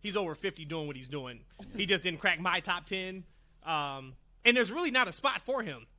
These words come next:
Speaker 1: Like, when I go through my list, I don't think there's anybody you can say, "Yep, you could have pulled that person off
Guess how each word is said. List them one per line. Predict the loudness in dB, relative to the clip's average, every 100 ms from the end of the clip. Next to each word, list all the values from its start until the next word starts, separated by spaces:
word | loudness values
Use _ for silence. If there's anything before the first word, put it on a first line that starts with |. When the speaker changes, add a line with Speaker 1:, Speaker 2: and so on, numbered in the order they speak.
| _ _ -4
Speaker 1:
Like, | 0
when | 2
I | 4
go | 2
through | 0 0
my | 0 2
list, | 0 -2 -6 -16 -20 -20 -20 -20 -20 -20 -20 -4 4
I | 4
don't | 4
think | 0 0
there's | -2 0
anybody | 0 0 0 0 0
you | -2
can | -6 -6
say, | -4 -4 -4 -6 -4
"Yep, | -2 -2
you | -6 -12 -18 _ -8
could | -4
have | -4 -4
pulled | -2 -2 0 -2 -4 -8 -20 -20 -2
that | 0 0
person | 0 -2 -2 -2
off | -2 -4